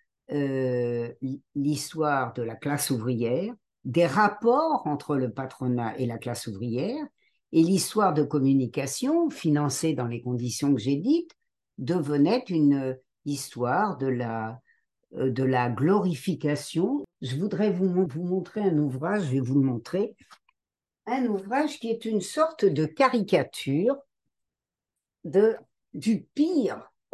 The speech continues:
qui existe dans l'historiographie française, euh, qui a été chapeauté, paix à son âme, par mon excellent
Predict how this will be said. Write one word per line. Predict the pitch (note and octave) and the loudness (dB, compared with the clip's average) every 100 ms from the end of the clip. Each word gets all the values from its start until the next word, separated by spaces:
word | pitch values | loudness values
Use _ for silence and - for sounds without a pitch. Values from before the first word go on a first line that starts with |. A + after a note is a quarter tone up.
| - _ _ - _ | -16 _ _ -20 _
qui | - A3 G3 | -8 0 2
existe | D#3+ C3+ F#3+ B3 - - - _ _ _ _ _ _ _ | 2 -4 -6 -6 -8 -14 -20 _ _ _ _ _ _ _
dans | D3+ F#3+ | 2 4
l'historiographie | F#3+ E3 - E3 F#3+ C#3+ D3 - A3+ | 4 2 -4 -4 -4 -6 -10 -8 -10
française, | F3+ F#3 - B2+ - A3+ C#4+ - _ _ _ _ _ _ _ _ _ _ | -2 -2 -2 -4 -2 -4 -4 -10 _ _ _ _ _ _ _ _ _ _
euh, | D#3+ D#3+ D3 C#3 B2+ A2+ - | 0 4 4 2 0 -2 -4
qui | - G3 | -2 4
a | F3+ | 4
été | E3 D#3 A3 | 4 2 2
chapeauté, | G3 F#3+ E3 F3+ E3 - F#3+ F3+ E3+ - D#3+ - - | 4 2 2 0 -2 2 4 4 2 -2 -12 -14 -14
paix | - F3 | -6 -2
à | D#3 | 0
son | D3+ E3 E3 D#3 | -2 0 0 2
âme, | D3+ C#3 A#2+ A2 A2 _ _ _ - _ _ _ _ _ - | 0 0 -2 -8 -14 _ _ _ -20 _ _ _ _ _ 2
par | F3 | 4
mon | D#3+ E3 E3+ | 4 4 4
excellent | E3 - - E3 D#3+ D#3 | 2 0 -2 2 4 2